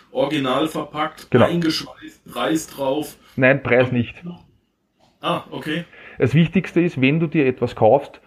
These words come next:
Speaker 2: löse sofort das Preispickel runter, der Kleber zersetzt die Verpackung.
Speaker 1: Ah, okay, okay.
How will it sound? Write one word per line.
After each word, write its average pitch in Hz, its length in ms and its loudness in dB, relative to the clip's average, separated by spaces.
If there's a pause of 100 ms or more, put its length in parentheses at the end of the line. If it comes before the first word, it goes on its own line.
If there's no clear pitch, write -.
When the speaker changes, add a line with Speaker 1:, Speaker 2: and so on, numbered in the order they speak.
(140)
Speaker 2:
löse 113 340 4
sofort 120 420 0
das 117 160 -4
Preispickel 110 600 2
runter, 131 360 2
der 123 120 2
Kleber 120 340 2
zersetzt 113 420 0
die 123 60 2
Verpackung. 90 540 0 (1000)
Speaker 1:
Ah, 320 580 -2
okay, 139 300 -8
okay. 156 300 -6